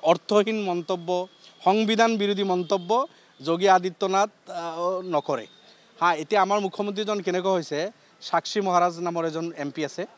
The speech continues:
তেখেতৰ বক্তব্য, আৰু এজনী ভূপালৰ এম পি কি আছে, প্ৰজ্ঞা ঠাকুৰ, প-, অসমত আৰু সত্যৰঞ্জন বৰা, এইজন প্ৰতিনিধি নহয়। এতিয়া সত্যৰঞ্জন বৰা,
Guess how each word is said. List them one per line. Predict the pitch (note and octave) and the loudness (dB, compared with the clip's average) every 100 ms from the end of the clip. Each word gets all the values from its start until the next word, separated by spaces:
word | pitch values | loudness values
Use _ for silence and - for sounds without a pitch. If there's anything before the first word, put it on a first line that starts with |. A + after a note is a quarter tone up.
| _ _ _ - | _ _ _ -8
তেখেতৰ | D#3 D#3 D#3+ | -4 -2 -2
বক্তব্য, | D3+ - D3 D3+ D#3 _ _ _ _ - | -6 -8 -8 -8 -10 _ _ _ _ -2
আৰু | C#3 E3 | 0 2
এজনী | E3+ E3+ F3 E3 | 0 -2 -2 -2
ভূপালৰ | C#3+ D3+ E3 E3 | -2 -2 0 0
এম | D3+ | -4
পি | D3 D3+ | -6 -10
কি | E3 | -6
আছে, | D#3+ - A#3 F4 - _ - | -6 -6 -10 -12 -20 _ -8
প্ৰজ্ঞা | D#3 C#3+ E3 | -8 -2 -2
ঠাকুৰ, | E3 D3+ D#3+ F3 _ - - - - - - | -2 -6 -8 -10 _ -20 -20 -20 -20 -20 -4
প-, | D3+ C#3+ D3 | -2 0 -2
অসমত | E3+ F3 E3+ | 0 -2 0
আৰু | D#3+ D3+ | 0 0
সত্যৰঞ্জন | F3 - G3 G3 G3 F#3+ | -2 0 0 0 -2 0
বৰা, | D#3+ D#3 F#3+ G3 | 2 4 2 -2
এইজন | D3 D3+ F3 F3 | -10 -6 -6 -6
প্ৰতিনিধি | F3 E3+ G#3 G3+ | -6 -4 -4 -2
নহয়। | G3 D3 G#4 A#4+ _ - - _ _ - | 0 2 0 -4 _ -20 -20 _ _ -8
এতিয়া | D#3+ G#3+ | -4 -4
সত্যৰঞ্জন | - G#3+ - A3+ A3+ A#3 A#3 | 0 -2 2 4 4 2 0
বৰা, | A3 A3+ | 6 8